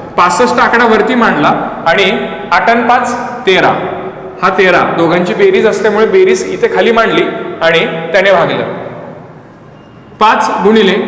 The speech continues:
तेरी पाचशे पासष्ट आणि म्हणून याचं उत्तर किती आलं? पंचवीस वर्ष. So समजून घ्या, दोन सेकंदामध्ये उत्तर निघतंय, मात्र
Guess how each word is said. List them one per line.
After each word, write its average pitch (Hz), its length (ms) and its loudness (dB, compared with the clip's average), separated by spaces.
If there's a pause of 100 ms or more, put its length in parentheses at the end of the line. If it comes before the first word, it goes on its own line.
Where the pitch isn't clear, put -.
(140)
तेरी 226 180 4
पाचशे 247 240 0
पासष्ट 185 460 -2 (240)
आणि 170 140 -2
म्हणून 196 380 2
याचं 185 220 2
उत्तर 214 260 0
किती 190 200 -2
आलं? 175 200 0 (400)
पंचवीस 190 500 -2 (280)
वर्ष. 139 360 -2 (460)
So - 140 -8
समजून 247 480 2
घ्या, 240 180 2 (420)
दोन 247 220 4
सेकंदामध्ये 254 600 2
उत्तर 240 320 0
निघतंय, 233 400 2 (340)
मात्र 214 380 2